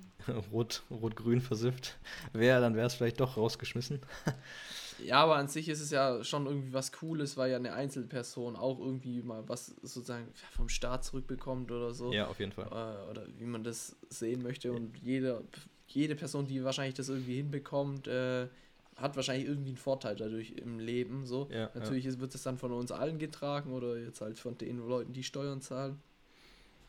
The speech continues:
Speaker 2: Ähm, aber ja, wenn,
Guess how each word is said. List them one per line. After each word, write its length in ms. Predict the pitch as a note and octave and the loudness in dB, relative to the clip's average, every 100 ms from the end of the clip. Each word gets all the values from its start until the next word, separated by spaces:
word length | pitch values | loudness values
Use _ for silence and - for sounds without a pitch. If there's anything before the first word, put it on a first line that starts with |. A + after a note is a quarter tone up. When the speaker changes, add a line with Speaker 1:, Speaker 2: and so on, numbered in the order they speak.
| - - | -20 -4
Speaker 2:
Ähm, 420 | A2+ A2+ A2+ A2+ A2+ - - - - - - - - - | 2 2 2 -2 -6 -16 -18 -18 -20 -20 -20 -20 -20 -2
aber 360 | A#2+ A#2+ A2+ - - | 8 10 8 4 -4
ja, 340 | G2+ B2+ A2+ - - - C3 | 6 8 8 2 -16 -10 2
wenn, 280 | B2+ B2+ | 4 4